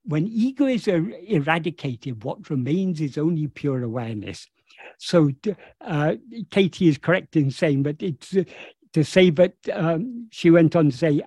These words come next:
"I've always understood that it was a total death experience he had at sixteen, and that no one, no person at all came back." Yes, absolutely true. When ego is annihilated, that is the end.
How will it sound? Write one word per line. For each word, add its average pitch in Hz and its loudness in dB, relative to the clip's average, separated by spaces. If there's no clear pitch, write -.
"I've 170 2
always 208 0
understood 170 -2
that 160 -6
it 196 -10
was 160 0
a 147 0
total 196 4
death 151 -2
experience 151 0
he 143 -2
had 131 -4
at 135 -6
sixteen, 156 0
and 147 2
that 196 -2
no 202 8
one, 131 0
no 160 2
person 165 -6
at - -16
all 160 0
came 131 2
back." 123 -6
Yes, 123 -6
absolutely 147 -2
true. 131 -2
When 160 -6
ego 226 2
is 170 -4
annihilated, 180 0
that 156 -4
is 175 0
the 143 0
end. 110 -6